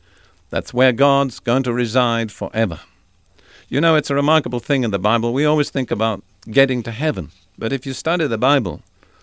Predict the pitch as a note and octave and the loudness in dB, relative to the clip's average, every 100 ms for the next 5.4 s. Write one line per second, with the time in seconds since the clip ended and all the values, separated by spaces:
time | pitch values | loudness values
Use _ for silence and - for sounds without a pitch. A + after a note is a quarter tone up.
0 | _ - A#2+ E3 B2 G#2 - B2+ G#2+ G2 | _ -2 2 2 0 -2 -2 -2 -2 -6
1 | F#2 A#2+ F2+ E2+ A2 - _ _ _ _ | 0 0 0 -2 -8 -14 _ _ _ _
2 | _ A2+ - A#2+ B2 B2 D3+ A2+ A2 A#2 | _ -12 -8 -4 -2 -2 -2 -2 -6 -4
3 | C3 D3 - _ _ _ - G2+ A2+ C3+ | -4 -6 -10 _ _ _ -8 -4 2 2
4 | C#3+ - F#3 F#3 - G#2 F#2+ A2+ G#2+ - | 2 0 -2 -2 -4 -6 -2 -4 -4 -6
5 | C3+ - F#2+ A2+ | -8 -6 -8 -8